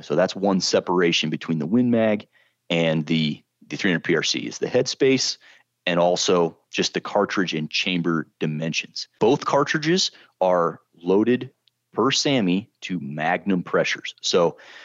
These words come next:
the three hundred P R C has a maximum allowable pressure of sixty-five thousand pounds of pressure. And the three hundred Win Mag is sixty-four thousand pounds of pressure. So we're right in there.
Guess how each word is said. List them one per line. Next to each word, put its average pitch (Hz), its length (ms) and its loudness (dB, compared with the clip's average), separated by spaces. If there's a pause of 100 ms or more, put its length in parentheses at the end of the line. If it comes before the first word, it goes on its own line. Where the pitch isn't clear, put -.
(200)
the 80 60 -8
three 135 180 2
hundred 127 160 0
P 131 180 2
R 123 120 4
C 98 300 0
has 87 220 -2
a 85 80 2
maximum 90 720 0
allowable 98 420 2
pressure 87 420 0
of 71 100 -4
sixty-five 92 760 -2
thousand 80 400 -2
pounds 73 380 -8
of - 80 -20
pressure. - 400 -6 (520)
And 78 100 -8
the - 40 -8
three 117 160 0
hundred 85 160 2
Win 113 160 6
Mag 90 300 2
is 90 100 -2
sixty-four 82 640 -2
thousand 64 360 -4
pounds 67 260 -8
of 71 40 -12
pressure. - 400 -6
So - 120 -16
we're - 120 -4
right 95 320 4
in 85 140 2
there. - 220 -10